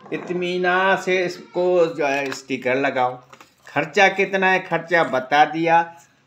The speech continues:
पाँच, पाँच, दस हज़ार का खर्चा है। पाँच दस हज़ार तो आप, अ, हर महीने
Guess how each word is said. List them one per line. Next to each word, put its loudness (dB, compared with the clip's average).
पाँच, 0
पाँच, 2
दस 0
हज़ार 2
का -2
खर्चा -2
है। -4
पाँच 0
दस -2
हज़ार 4
तो -2
आप, 2
अ, 0
हर 0
महीने -6